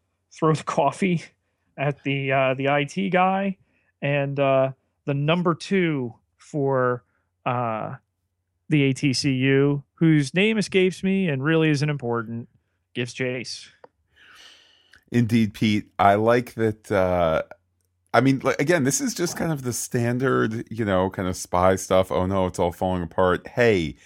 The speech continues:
Speaker 2: the gadget that I need is far away from me."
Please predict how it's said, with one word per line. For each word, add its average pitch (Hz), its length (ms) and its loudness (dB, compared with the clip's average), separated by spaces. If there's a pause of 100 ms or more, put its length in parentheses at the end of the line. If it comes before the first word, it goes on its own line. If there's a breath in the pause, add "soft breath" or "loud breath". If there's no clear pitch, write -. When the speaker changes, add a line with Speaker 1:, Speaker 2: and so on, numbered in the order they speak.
(160 soft breath)
Speaker 2:
the 92 100 -2
gadget 87 500 0
that 90 100 -6
I 85 380 0
need 90 460 -2
is 85 160 -2
far 90 260 -2
away 85 240 -2
from 92 160 -8
me." 87 160 -4